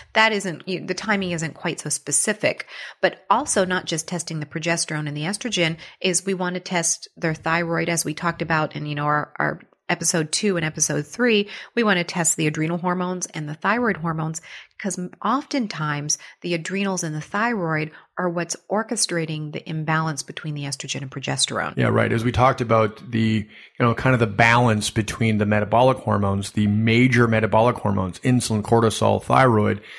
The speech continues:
Speaker 2: and the effect that those hormones have on the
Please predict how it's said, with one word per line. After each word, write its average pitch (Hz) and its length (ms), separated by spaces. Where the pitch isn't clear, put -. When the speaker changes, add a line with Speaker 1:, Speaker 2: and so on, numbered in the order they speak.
Speaker 2:
and 117 300
the 113 400
effect 143 500
that 113 280
those 113 260
hormones 104 440
have 104 480
on 104 280
the 104 340